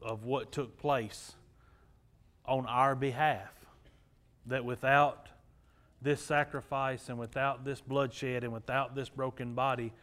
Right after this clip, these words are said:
we didn't have a chance to find our way back to a right standing with our Maker. This was the only chance that we had. So I will remind you that, that in this, this morning, the top layer comes off and, and there is a,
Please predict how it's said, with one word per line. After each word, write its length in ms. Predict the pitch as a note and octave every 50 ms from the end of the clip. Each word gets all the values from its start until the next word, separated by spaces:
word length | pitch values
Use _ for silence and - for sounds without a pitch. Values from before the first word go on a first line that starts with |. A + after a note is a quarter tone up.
| - - - - -
we 140 | B2 C3
didn't 220 | C3 C#3 C#3+ C3 C3
have 160 | B2+ C#3 C3
a 60 | C3
chance 640 | A#2+ - - D#3+ D3+ C#3 B2 A2+ - - - - - - - _ - - - - -
to 80 | - -
find 300 | - - C#3 C#3+ C3+ C3
our 160 | C3 B2+ B2+
way 220 | B2 B2+ C#3 C3+ B2+
back 400 | A#2 B2 C3+ C3+ C3 - - -
to 140 | - C#3 C3
a 120 | A#2+ A#2
right 400 | G#2+ G#2+ A2 B2 C3 C3 C3 B2 - -
standing 600 | - - - - D3 C#3 C3+ A#2+ G#2 G#2+ G2 F#2 G2 G2+ - - - _ _ _ _ _ - _ _ _ _ _ _ _ - B2
with 120 | A#2 -
our 140 | A#2+ A2 A2
Maker. 460 | A2 A2 A2+ A2+ - - - G#2 - - - - - _ _ _ _ _ _ - - - _ _ -
This 220 | B2+ B2+ - -
was 140 | B2+ A#2+ G#2+
the 100 | A#2+ A2
only 300 | A#2 B2+ B2+ B2+ B2 B2
chance 360 | B2 - - A#2+ A2+ G#2 - -
that 160 | - A2 A2
we 140 | A#2+ A#2 G#2
had. 340 | A2+ B2+ B2 A#2 A2 G#2 G#2 - - - - - - - - -
So 260 | - - C3+ C3 C3
I 160 | C3 B2 C3
will 240 | C3+ C3+ C3+ C3+ C3+
remind 460 | B2+ C3 C3 C3+ C#3 D3 D3+ D3+ C3
you 140 | C3+ D#3+ E3+
that, 240 | D3 C#3+ C3 B2+ -
that 260 | C3+ C3+ C3 B2+ B2
in 260 | C3+ C#3 D3 D3 D3
this, 300 | C#3 D3 D3 C#3+ C#3+ -
this 260 | - C#3 C#3 C3 - C#3+
morning, 300 | C#3+ D3+ D#3 E3 D#3+ D3
the 120 | C3 A#2+
top 360 | A2+ - C#3 D3+ D3+ C#3 C3
layer 280 | C#3 D3+ D3+ D3 C#3+ C3+
comes 360 | C#3+ - D#3 D3+ D3 C3 B2+
off 360 | C#3+ D3 D3+ E3 D#3+ D#3 -
and, 160 | C#3 C3 C3
and 160 | B2 C3 C3 B2+
there 200 | C3 C3 C3 C3
is 120 | A#2+ A2+
a, 220 | A#2+ A#2+ A#2 A2